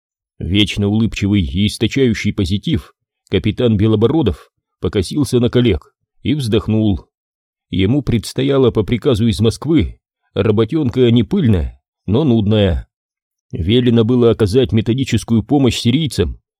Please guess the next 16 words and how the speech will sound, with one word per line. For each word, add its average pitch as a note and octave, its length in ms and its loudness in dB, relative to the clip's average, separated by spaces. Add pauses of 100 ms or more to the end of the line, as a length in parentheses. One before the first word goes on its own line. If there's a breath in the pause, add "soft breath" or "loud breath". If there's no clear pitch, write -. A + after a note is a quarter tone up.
в - 120 -20
подготовке B2+ 600 0
их C#3+ 140 -2
спецназа. A2+ 760 -2 (760)
Целый C#3 380 -2
месяц C#3 500 -2
капитану A2+ 480 0
предстояло A#2 600 0
тренировать C3 560 2
сводную A2+ 480 0
группу F#2+ 500 -4 (220)
сирийских - 580 -2
офицеров, - 640 0 (560)
а F#2+ 80 0
его G2+ 300 0
группа A#2+ 600 2